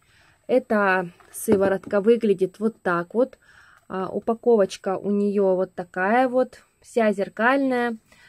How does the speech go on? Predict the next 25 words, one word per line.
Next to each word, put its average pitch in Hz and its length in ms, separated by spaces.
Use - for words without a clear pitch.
А, 202 200
бутылёчек, 240 920
переверну, 220 520
снизу 202 360
открыла. 277 480
А, 214 240
бутылёчек 240 640
у 220 40
неё 202 520
пластмассовый, 240 1080
такой 220 320
простенький. 254 760
Она 233 420
стоила, 208 800
а, 190 400
ну, 226 340
со - 180
скидкой 220 600
тысячу 226 460
двести 214 360
шестьдесят 208 600
рублей, 226 400
достаточно 220 680
небюджетный 202 680
продукт. 226 540